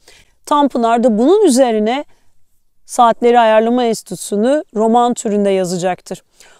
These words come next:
Bu olay belki bize çok büyük bir roman kazandırdı. Aslında Tanpınar'ın günlüklerine dönüp baktığımızda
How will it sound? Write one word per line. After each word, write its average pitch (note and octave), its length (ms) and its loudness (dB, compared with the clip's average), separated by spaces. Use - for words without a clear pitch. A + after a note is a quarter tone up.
Bu F#4+ 180 6
olay F#4+ 300 4
belki F4 540 0
bize C4+ 340 2
çok F#4 160 -2
büyük B3 360 4
bir E4 160 2
roman C4 340 2
kazandırdı. F#3+ 800 -4
Aslında C4 440 0
Tanpınar'ın C#4+ 760 0
günlüklerine E4+ 720 2
dönüp B3+ 260 -2
baktığımızda B3+ 760 -2